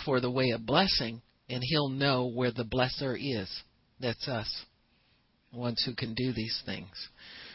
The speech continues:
So all these things are part of your testimony.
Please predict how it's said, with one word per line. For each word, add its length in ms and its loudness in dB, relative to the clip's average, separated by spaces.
So 180 2
all 320 12
these 280 4
things 280 2
are 100 4
part 280 4
of 80 0
your 180 -2
testimony. 800 -4